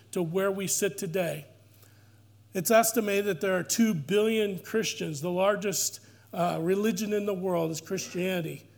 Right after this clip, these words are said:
who espouse faith in the risen Christ. Now, I don't know if all of them are truly believers in Christ,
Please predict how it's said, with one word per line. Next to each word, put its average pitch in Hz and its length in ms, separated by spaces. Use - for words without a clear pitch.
who 202 140
espouse 202 720
faith 202 420
in 175 160
the 165 80
risen 175 540
Christ. 165 460
Now, 165 80
I 196 80
don't 214 140
know 202 80
if 170 100
all 208 240
of 196 60
them 202 200
are 165 80
truly 202 460
believers 196 540
in 175 100
Christ, 208 540